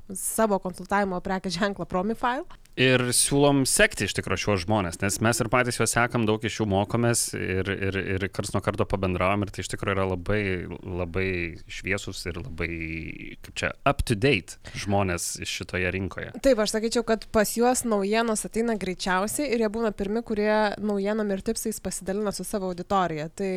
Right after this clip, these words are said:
Speaker 1: bent jau aš labai daug vertės gaunu iš jų feedo tiek LinkedIne, tiek Facebook'e, bet man tai aš tai siūlau ir mus sekti, frila-, <laughs> freelancerių dalykus, Facebook'o page'ą ir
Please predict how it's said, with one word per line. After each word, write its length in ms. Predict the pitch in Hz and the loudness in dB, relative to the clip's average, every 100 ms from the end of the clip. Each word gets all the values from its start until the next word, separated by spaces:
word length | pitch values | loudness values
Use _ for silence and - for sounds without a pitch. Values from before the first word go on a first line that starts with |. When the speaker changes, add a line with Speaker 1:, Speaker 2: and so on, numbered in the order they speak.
| 185 | -2
Speaker 1:
bent 160 | 190 185 | -2 -2
jau 80 | 190 | -4
aš 160 | 196 | -2
labai 160 | 196 196 | -2 -2
daug 160 | 190 | -2
vertės 320 | 190 175 196 202 | -4 -4 -4 0
gaunu 240 | 202 202 | 0 -2
iš 160 | 185 - 214 | -4 -6 -8
jų 80 | 208 - | -8 -6
feedo 340 | 196 208 214 202 196 | -4 0 2 2 0
tiek 160 | 196 202 | -4 -4
LinkedIne, 320 | 202 220 226 | -4 -2 -2
tiek 160 | 185 - | -2 -2
Facebook'e, 460 | 202 208 254 311 302 - - - | -2 0 2 0 0 -10 -12 0
bet 400 | 233 311 269 277 | 4 6 6 4
man 240 | 254 247 | 2 2
tai 80 | 247 254 | 2 2
aš 100 | 262 | 0
tai 80 | |
siūlau 240 | 240 262 262 | 0 4 4
ir 80 | 269 | 4
mus 160 | 320 - | 4 4
sekti, 400 | 262 240 - 208 214 | 4 2 0 0 2
frila-, 1300 | 220 240 247 494 - - - 302 214 294 311 311 302 | 0 4 6 6 6 8 8 8 8 8 8 6 6
<laughs> 60 | |
freelancerių 560 | 320 262 226 285 277 254 | 2 4 4 4 2 2
dalykus, 540 | 214 214 285 247 233 214 208 | 0 -2 0 0 0 0 0
Facebook'o 400 | 240 254 233 220 | 0 -2 -2 -2
page'ą 120 | - 302 269 226 214 - | 0 0 2 0 0 0
ir 240 | 226 233 | 2 2